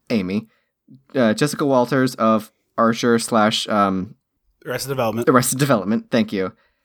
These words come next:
Speaker 1: And then Pamela Bates, who
Speaker 2: Yes.
Speaker 1: was a theater performer and, ironically, replaced Angela Lansbury in the original production of Sweeney Todd.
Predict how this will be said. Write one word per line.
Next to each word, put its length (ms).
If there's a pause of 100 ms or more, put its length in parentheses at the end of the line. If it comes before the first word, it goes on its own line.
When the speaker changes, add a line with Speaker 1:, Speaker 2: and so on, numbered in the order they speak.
(240)
Speaker 1:
And 200
then 380
Pamela 400
Bates, 460 (840)
who 180
Speaker 2:
Yes. 120
Speaker 1:
was 160
a 60 (220)
theater 280
performer 640 (120)
and, 260 (540)
ironically, 760 (440)
replaced 680
Angela 380
Lansbury 680
in 60
the 60
original 320
production 400
of 60
Sweeney 240
Todd. 300